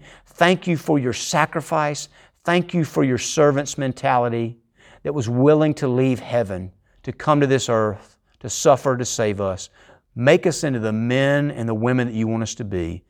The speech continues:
Faithful, not perfect, but faithful representatives of your humility and of your love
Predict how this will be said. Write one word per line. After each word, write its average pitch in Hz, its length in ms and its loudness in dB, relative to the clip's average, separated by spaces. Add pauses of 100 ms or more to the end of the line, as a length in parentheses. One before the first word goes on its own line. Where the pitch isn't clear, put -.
(360)
Faithful, 185 640 2
not 165 220 0
perfect, - 480 2
but - 160 -10
faithful 185 800 0 (280)
representatives 107 1000 -2 (540)
of 104 140 -6
your 135 180 4
humility 104 680 0
and 104 120 -6
of 98 100 -4
your 107 160 -2
love 85 420 2